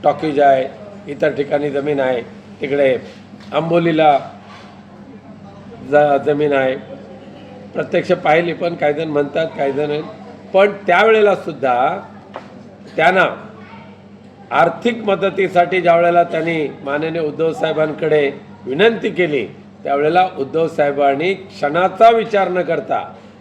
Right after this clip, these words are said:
मंत्री असलेल्या दीपकबाईंना पक्षाकडून आर्थिक सहकार्य केलं गेलेलं आहे. आता ते किती ते मी इथे नाही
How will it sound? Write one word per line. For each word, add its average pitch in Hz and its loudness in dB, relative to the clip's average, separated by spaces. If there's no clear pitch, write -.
मंत्री 180 -2
असलेल्या 208 4
दीपकबाईंना 165 0
पक्षाकडून 240 2
आर्थिक 220 -2
सहकार्य 196 0
केलं 170 -2
गेलेलं 143 2
आहे. 87 -2
आता 165 0
ते 196 0
किती 180 -4
ते 208 4
मी 208 2
इथे 208 0
नाही 208 2